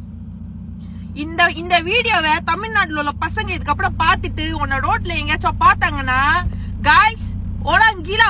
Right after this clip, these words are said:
போடா" அப்படின்னு சொல்லுங்க. ஒராங்கிலா போடா. ஆ, ஒராங்கிலா, ஒராங்கிலா,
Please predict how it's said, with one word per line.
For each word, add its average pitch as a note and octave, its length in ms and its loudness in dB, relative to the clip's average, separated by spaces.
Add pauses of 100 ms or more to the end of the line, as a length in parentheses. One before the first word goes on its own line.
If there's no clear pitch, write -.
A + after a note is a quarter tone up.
போடா" G4 480 2
அப்படின்னு E4+ 320 -6
சொல்லுங்க. A3+ 380 -8 (100)
ஒராங்கிலா F#4+ 460 -2
போடா. C4+ 360 -4
ஆ, A#3 280 -4
ஒராங்கிலா, D4 1300 -2 (140)
ஒராங்கிலா, C4 1160 0